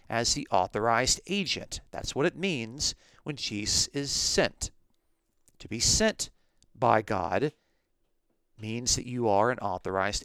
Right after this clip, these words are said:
agent of God, and you are authorized to do and speak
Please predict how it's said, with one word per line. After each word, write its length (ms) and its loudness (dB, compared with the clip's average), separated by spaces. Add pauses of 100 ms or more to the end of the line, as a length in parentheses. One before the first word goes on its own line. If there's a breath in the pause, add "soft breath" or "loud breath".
agent 460 -4
of 120 -6
God, 440 -6 (560)
and 80 -14
you 140 -6
are 60 -4
authorized 840 2 (320)
to 160 -4
do 560 -2 (440)
and 220 -6
speak 580 0